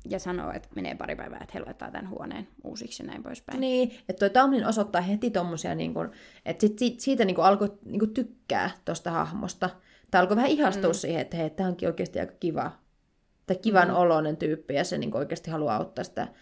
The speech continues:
Speaker 2: Feireä ja
Speaker 1: Niin jo.
Speaker 2: niin kun tehdä sille mukavat oltavat täällä.
Speaker 1: Niin jo. Jep, se alkaa vähän niin kun lämpeä. Ja sitten on tyyli yö, Tamlin ja Lucien palaa,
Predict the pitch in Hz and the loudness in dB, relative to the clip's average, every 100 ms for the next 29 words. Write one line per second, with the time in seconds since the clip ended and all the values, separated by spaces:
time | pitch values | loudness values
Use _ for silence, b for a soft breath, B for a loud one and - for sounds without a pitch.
0 | b b b - 85 123 92 78 90 - | b b b -6 -2 0 0 -2 -2 -4
1 | - _ _ _ _ _ _ _ _ _ | -6 _ _ _ _ _ _ _ _ _
2 | 190 175 170 175 175 170 - - - - | -8 -6 -4 -2 -2 0 -6 -6 -20 -4
3 | 190 185 185 170 160 151 151 185 - 82 | -4 -2 -4 -2 -2 0 0 -2 -4 -4
4 | 156 170 - - 95 - 180 - _ _ | -2 -4 -6 -4 -2 -2 -6 -12 _ _
5 | _ _ _ _ - 170 175 170 _ - | _ _ _ _ -8 -6 -6 -10 _ -8
6 | 180 - - - - - 185 180 180 151 | -8 -8 -20 -16 -14 -8 -6 -4 -4 -8
7 | - - - _ _ 175 156 175 - 208 | -10 -12 -12 _ _ -14 -12 -14 -12 -14
8 | 185 b b b b b b 185 175 - | -14 b b b b b b -2 -2 -4
9 | _ _ _ _ - 294 - _ - 185 | _ _ _ _ -6 -6 -6 _ -6 -4
10 | 175 - - 196 190 175 175 226 262 330 | -4 -8 -10 -8 -8 -8 -8 -6 -4 -4
11 | 330 _ _ - 214 202 175 175 175 175 | -6 _ _ -4 -2 -2 -4 -6 -8 -8
12 | - 175 175 165 170 175 - _ | -10 -8 -6 -6 -4 -6 -6 _